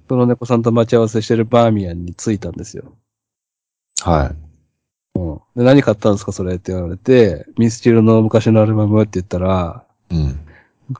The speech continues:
Speaker 1: 「何買ってんすか？意味ないっすよ」って言われたんですよ。
Speaker 2: <laughs> いやいやいやいや。<laughs> 意味ないですよとは言わないと思うんだけどね。
Speaker 1: 言ったのよ。「な-、え、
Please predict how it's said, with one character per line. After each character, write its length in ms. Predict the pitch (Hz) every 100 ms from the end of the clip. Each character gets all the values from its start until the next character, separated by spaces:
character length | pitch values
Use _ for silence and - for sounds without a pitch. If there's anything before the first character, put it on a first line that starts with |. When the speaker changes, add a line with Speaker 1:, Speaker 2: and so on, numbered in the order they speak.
| _
Speaker 1:
「何 220 | - 165
買 100 | 127
っ 40 | 104
て 120 | 113
ん 80 | 104
す 100 | -
か？ 200 | 95 -
意 120 | 147
味 100 | 139
な 80 | 127
い 40 |
っ 20 | 127
す 180 | - 85
よ」 60 |
っ 0 |
て 80 | - 98
言 60 |
わ 40 | 95
れ 60 |
た 80 | 85
ん 20 |
で 60 | -
す 160 | - _ - - 135 - - 185 -
よ。 60 | 143
Speaker 2:
<laughs> 0 |
い 100 | 165
や 100 | -
い 20 |
や 140 | 151 123
い 60 |
や 140 | 123 98
い 20 |
や。 180 | 87 - 170 - - 170 - -
<laughs> 680 | - _ - - _ - _
意 160 | 110 196
味 180 | 214 131
な 180 | 135
い 120 | 175 143
で 140 | 113
す 160 | - 98
よ 120 | 87
と 100 | 82
は 80 | 80
言 100 | 87
わ 100 | 95
な 100 | 95
い 60 |
と 80 | 92
思 180 | 95 92
う 20 |
ん 40 | 73
だ 80 |
け 60 | 65
ど 120 | -
ね。 60 | -
Speaker 1:
言 220 | 143 165
っ 60 | 196
た 140 | 247
の 80 | 208
よ。 200 | 135 104 _ _ _ _ _ -
「な-、 120 |
え、 80 | 165